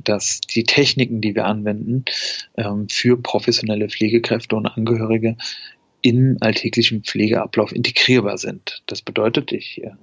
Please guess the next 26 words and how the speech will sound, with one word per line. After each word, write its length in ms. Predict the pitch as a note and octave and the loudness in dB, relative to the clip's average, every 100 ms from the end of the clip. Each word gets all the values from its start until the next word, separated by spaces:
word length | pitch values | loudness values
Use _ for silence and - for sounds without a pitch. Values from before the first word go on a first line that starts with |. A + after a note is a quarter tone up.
| _ | _
biete 340 | - A2 - G2+ | -12 -8 -8 -8
Fortbildung 580 | - G#2+ G#2+ C#3+ C#3+ C#3 | -4 -2 2 4 4 2
an 300 | B2 C#3 C3 | 0 0 0
in 200 | B2 A2 | -2 -4
ganz 260 | - - - | -6 -4 2
Deutschland, 480 | A#2 A#2 A#2+ A2+ - | 2 4 2 0 0
Österreich 320 | - A2 G2 | -4 -4 -4
und 100 | - | -6
der 60 | - | -6
Schweiz, 360 | - B2+ B2+ - - - - - - _ | 0 0 0 -6 -12 -12 -12 -14 -18 _
ähm, 300 | A#2 A2 A2 - | -2 -2 -4 -10
für 480 | - A#2 A#2 A#2 - _ _ _ _ | 2 4 4 2 -6 _ _ _ _
Pflege-, 440 | - A2 A2 A#2 A#2+ | -2 -2 2 0 0
Pflegekräfte, 840 | - A#2 B2+ B2+ B2 - C#3 C#3 | 2 4 4 2 -2 0 0 -2
für, 520 | - G2+ G2+ G#2+ G#2+ A#2+ - - - D#3+ - - _ - - _ | -6 -6 -4 -4 -6 -8 -12 -12 -10 -10 -14 -18 _ -16 -16 _
äh, 300 | - A2 A2 | -6 -4 -4
Betreuungskräfte, 760 | A2+ - A#2 B2 B2+ C3+ B2+ - | -4 -2 2 4 4 0 0 -4
für 160 | - | -4
Angehörige 580 | - A#2 B2+ B2 B2 B2+ - - - - - - - _ - | 0 2 4 4 2 0 -6 -8 -6 -6 -6 -8 -14 _ -12
und 160 | G#2 | -8
zeig 360 | - - A#2 - | -4 -2 -2 0
denen, 520 | G#2+ A#2 D#3+ D#3+ - - | 2 4 4 2 -2 -4
wie 300 | G#2 G#2+ B2+ | -2 2 4
sie, 420 | A2+ A2+ D3 D#3+ _ _ _ _ | 4 4 4 0 _ _ _ _
äh, 100 | - G2+ G2 G2 - - - - - _ _ - | -14 -14 -12 -14 -14 -20 -20 -20 -20 _ _ -4
mit 280 | A2+ A2+ | -2 -2